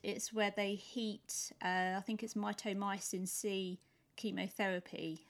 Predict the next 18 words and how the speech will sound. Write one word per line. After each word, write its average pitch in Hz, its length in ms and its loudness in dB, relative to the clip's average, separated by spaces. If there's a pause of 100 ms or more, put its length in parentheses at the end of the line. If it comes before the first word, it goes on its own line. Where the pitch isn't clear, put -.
(120)
fluid. 175 400 0 (360)
They 202 120 -2
heat 196 300 -2
it - 60 0
up - 180 0
to 196 180 -4
around 190 220 -2
forty-two 196 580 -2
degrees, 180 680 -4 (600)
and 190 200 2
then 190 100 0
they 190 120 0
pump 208 440 0
it - 220 -2
directly 180 720 2 (600)
into 202 380 2
your 196 140 4
abdomen. 175 560 0